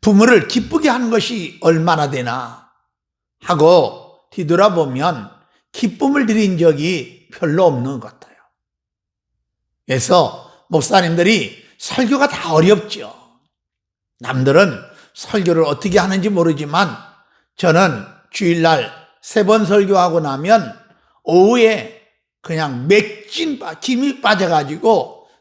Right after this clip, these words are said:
너무너무 힘들어요. 그런데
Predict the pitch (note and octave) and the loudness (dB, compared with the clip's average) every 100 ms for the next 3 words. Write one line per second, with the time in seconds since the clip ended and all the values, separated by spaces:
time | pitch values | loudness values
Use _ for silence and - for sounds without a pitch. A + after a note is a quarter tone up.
0 | - B3+ E4+ F4 D#4 A3+ G#3+ G3 E3+ B2 | 0 2 4 4 4 4 2 0 -2 -6
1 | - _ _ _ _ _ _ _ - D3 | -16 _ _ _ _ _ _ _ -8 -4
2 | C#3+ F3+ C3+ - - | 2 2 2 -4 -18